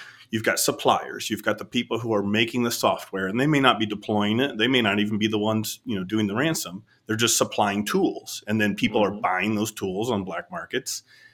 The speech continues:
Speaker 1: And then you've got people who are deploying those tools and just seeing if they can get a foothold. And when they get a foothold, then they'll sell, they'll turn over control to another market. So then people go and,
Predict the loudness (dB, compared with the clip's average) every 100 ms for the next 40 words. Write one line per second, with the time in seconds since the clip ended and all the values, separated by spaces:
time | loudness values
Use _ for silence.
0 | _ -4 0 4 4 2 0 0 -2 -6
1 | _ _ _ 0 2 6 6 6 2 4
2 | 6 8 8 6 2 -2 0 4 4 4
3 | 2 0 0 0 2 4 4 2 0 0
4 | 0 -2 -2 -2 0 -4 -4 -8 -14 -20
5 | _ 0 2 4 4 2 2 2 4 2
6 | 4 4 4 2 0 2 4 6 4 2
7 | -2 -2 0 2 4 2 0 -4 0 2
8 | 2 0 -4 -14 _ -4 0 4 4 6
9 | 4 2 -2 -2 -2 -4 -6 -2 -2 -2
10 | -4 -4 0 2 2 0 -2